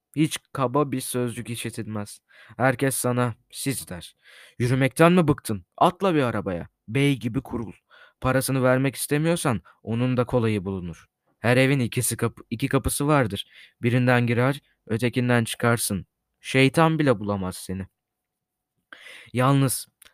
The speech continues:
bu yaşamın kötü bir yanı var. Kimi zaman karnını güzelce doyur-, doyurursun, kimi zaman da işte bugünkü gibi açlıktan geberirsin.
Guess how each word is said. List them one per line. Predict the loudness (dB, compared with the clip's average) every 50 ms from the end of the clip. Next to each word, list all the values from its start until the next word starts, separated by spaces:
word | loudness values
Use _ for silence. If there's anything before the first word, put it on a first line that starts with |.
| _ -4 0
bu | 2 4
yaşamın | 4 4 4 2 2 2 0 -2 -4 -8 _ _ _ _ -8
kötü | -4 -4 -4 -2 -2 -4
bir | -2
yanı | -2 -2 -2 -4 -6
var. | -8 -8 -12 -16 -20 _ _ _ -20 _ _ -8
Kimi | -4 -2 -2 0 2
zaman | 2 2 4 4 2 2 0 0
karnını | 2 2 4 4 4 4 2 2
güzelce | 2 0 2 2 4 2 4 2 0 0
doyur-, | 0 0 0 0 0 -2 -4 -4 -2
doyurursun, | -2 0 0 2 0 -2 -2 -2 -2 -2 0 0 -2 -6 -14 -20 -20 -20 _ -4
kimi | 2 4 4 4 6
zaman | 4 4 6 6 4 4 4 2
da | 2 0 0 -4 _ _ -8
işte | -6 -6 -2 -2 -2 -2 4 6
bugünkü | 6 6 6 6 2 0 0 -4 -4
gibi | -2 2 4 6
açlıktan | 6 6 4 2 -2 -4 -4 -4 -2 0 0 0 0
geberirsin. | -2 -2 -2 -2 -4 -4 -6 -8 -10 -10 -10 -10 -10 -12